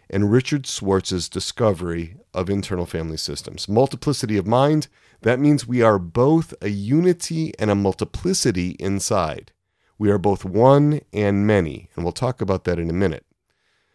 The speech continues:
Second thing is systems theory taken inside. And according to Dan Siegel's Interpersonal Neurobiology, a system is a group of interacting interdependent parts that form a complex whole. Every system has causal boundaries.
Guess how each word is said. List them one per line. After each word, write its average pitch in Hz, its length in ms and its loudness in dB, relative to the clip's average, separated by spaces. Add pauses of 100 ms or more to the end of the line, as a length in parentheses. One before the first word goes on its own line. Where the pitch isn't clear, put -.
(140)
Second 175 400 2
thing 175 260 2
is - 140 -4
systems - 640 0
theory 101 540 2 (300)
taken 131 460 0
inside. 85 840 -2 (480)
And 113 100 2
according 165 300 2
to 127 80 0
Dan 123 320 2
Siegel's 120 400 -2
Interpersonal 113 640 -2
Neurobiology, 87 880 0 (300)
a 98 80 -4
system 156 460 2
is 127 100 2
a 127 60 0
group 101 360 -2
of - 240 -6
interacting 110 600 0
interdependent 101 720 -6
parts 85 300 -4
that 90 180 -4
form 90 420 -2
a 101 80 -6
complex 82 680 -8
whole. - 480 -6 (300)
Every 80 200 -4
system 101 340 -6
has 92 140 -2
causal 87 340 -4
boundaries. 117 720 0